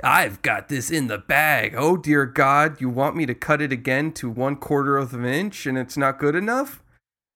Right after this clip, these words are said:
And, and, and I have to, s-, oh my, oh my, no, I have to, this class is as long as boces was, and I have ten more classes after this.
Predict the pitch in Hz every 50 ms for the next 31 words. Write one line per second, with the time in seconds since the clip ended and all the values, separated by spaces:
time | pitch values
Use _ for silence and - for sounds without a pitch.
0 | _ _ _ _ _ - - 143 151 151 147 151 147 - 151 147 147 147 147 143
1 | 135 131 - - - - _ _ _ _ _ _ - - 143 147 143 - - 156
2 | 160 170 180 180 - - 160 156 - - - - _ _ - 143 156 165 160 156
3 | 147 139 131 120 - - _ _ _ - 127 156 180 175 160 151 151 160 185 226
4 | 254 262 240 170 127 120 139 147 170 175 175 175 - - 156 143 - - 175 -
5 | - - 185 180 208 233 - 185 170 156 156 143 143 151 165 180 196 196 180 160
6 | - - 175 220 277 285 - 226 180 151 151 156 147 131 127 - 135 135 170 220
7 | 240 175 - - - 202 180 185 190 190 190 - 202 190 202 196 208 196 214 208
8 | 247 - - 196 156 139 120 110 - - -